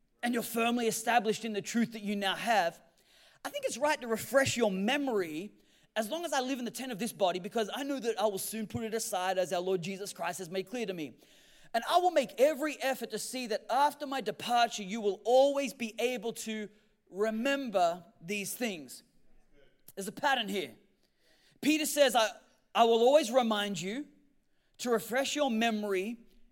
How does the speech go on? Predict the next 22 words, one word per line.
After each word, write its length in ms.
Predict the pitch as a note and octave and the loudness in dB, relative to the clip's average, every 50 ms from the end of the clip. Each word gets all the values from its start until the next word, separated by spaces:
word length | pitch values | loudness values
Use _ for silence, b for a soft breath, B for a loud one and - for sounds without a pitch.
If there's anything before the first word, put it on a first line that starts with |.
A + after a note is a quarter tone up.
| _ - - | _ -12 -6
and 140 | A3+ A3+ G3 | -4 -4 -2
be 140 | A3 A3+ A3+ | 2 4 6
able 240 | B3 B3+ F#3 G#3+ G#3 | 6 6 4 2 -4
to 180 | - - A3+ G#3+ | -2 -2 -2 0
remember." 580 | G3+ A3+ A3 A3 A3+ A3 G#3 F#3+ E3+ C#3 A2+ - _ _ _ _ _ _ _ _ _ _ _ _ _ _ _ _ G3+ | 0 0 2 2 2 0 0 0 -2 -2 -4 -6 _ _ _ _ _ _ _ _ _ _ _ _ _ _ _ _ -16
Hmm. 180 | G#3 F3 D3+ A#2+ A2 _ _ _ _ _ _ b b b b b b b b b b - | -14 -14 -14 -14 -16 _ _ _ _ _ _ b b b b b b b b b b 0
After 200 | B3+ B3 B3 A#3+ | 0 0 0 -4
charging 420 | - - D#4 D#4+ F4 D#4 E4+ E4+ D#4+ | -2 0 2 2 2 2 0 -2 -4
us 140 | C#4+ - | -6 -6
with 140 | C4 D4+ G#3+ | -8 -8 -6
the 60 | A#3 | -6
task 460 | A3+ - A3+ C#4 C4+ C4 B3+ - - - | -6 -4 0 2 2 2 2 0 0 2
of, 240 | B3 A#3 G#3+ G3+ - - b b b b b b | 4 6 6 4 4 -2 b b b b b b
of 100 | A3 D3+ | -6 -4
being 200 | G#3 B3 A3+ G3+ | -2 -2 -2 -2
confident 500 | - - C4 D4+ D#4 D4+ D4 C4+ C4+ B3 | -2 2 4 4 4 4 2 -6 -4 -2
in 40 | A#3 | 0
what 140 | A#3+ G3 G#3+ | 0 0 2
lies 260 | A3+ A3+ A3+ G#3+ E3+ | 2 2 2 2 2
ahead 300 | G#3 G3 A3 C4+ C4+ C4 | -2 -2 0 0 2 2
of 100 | B3 G3+ | 2 2
us, 520 | F#3+ E3+ E3+ F3+ F#3 - - - - - | 2 2 2 0 -4 -6 -12 -14 -14 -16